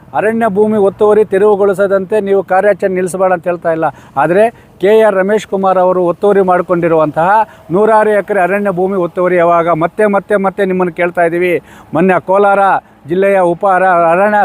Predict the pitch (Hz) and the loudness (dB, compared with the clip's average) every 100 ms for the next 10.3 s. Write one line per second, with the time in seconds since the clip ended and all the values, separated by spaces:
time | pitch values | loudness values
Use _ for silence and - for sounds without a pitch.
0 | - 185 196 180 190 180 180 180 175 180 | 0 -2 -2 -2 -2 -2 -2 -2 -2 0
1 | 196 208 - - - 175 208 190 175 196 | 0 0 -4 -14 -4 -4 0 0 2 2
2 | 208 196 190 196 185 196 190 175 135 - | 2 0 -2 -2 -4 -4 -2 -2 -4 -8
3 | _ 143 156 160 160 151 190 214 190 202 | _ -2 0 2 2 2 2 0 0 -2
4 | 196 185 180 180 180 175 190 220 - - | -2 -2 -2 -2 -2 -2 0 -2 -6 -18
5 | - 185 214 214 202 - 202 214 220 220 | -8 -2 0 2 0 -2 -2 0 -2 -4
6 | - 127 165 202 208 208 196 208 226 220 | -14 -6 -2 0 2 2 0 -2 -2 -4
7 | - - 180 202 185 196 220 208 214 196 | -10 -6 -6 -4 -4 0 2 2 2 0
8 | 196 208 190 190 180 175 - - - 196 | 0 0 -2 -2 -2 -2 -6 -10 -6 -4
9 | 190 180 202 240 233 226 185 185 208 214 | -4 -4 0 2 2 0 0 -4 -2 0
10 | 196 214 240 | 0 0 -2